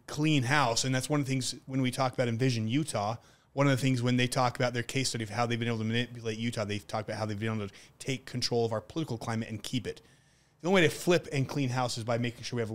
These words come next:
a clean and clear elections. And so we have, and many people have been hearing about this incredible man, uh, who's been going around through county by county across the country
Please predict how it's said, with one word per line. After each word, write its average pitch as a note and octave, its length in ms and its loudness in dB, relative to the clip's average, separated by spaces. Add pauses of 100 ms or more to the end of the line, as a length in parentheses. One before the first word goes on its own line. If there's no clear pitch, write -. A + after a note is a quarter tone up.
a A#2+ 80 -6
clean C3 480 0
and A#2 120 -8
clear A#2+ 220 -2
elections. G#2+ 680 -4 (500)
And B2+ 280 6
so B2+ 500 8 (260)
we D3 200 6
have, C3+ 380 4 (600)
and D3+ 220 0
many F3+ 180 4
people D#3 220 -2
have C#3+ 80 2
been C3 80 -2
hearing C#3 240 4
about C3 160 4
this A#2+ 160 -2
incredible C#3 320 2
man, B2+ 400 0 (120)
uh, A#2 200 0
who's A#2+ 160 0
been A#2 120 -2
going B2+ 220 2
around A#2+ 200 2
through A#2 160 -6
county C#3 280 0
by B2 140 2
county B2 280 -2
across A#2+ 360 -2
the A2+ 80 -6
country B2+ 500 0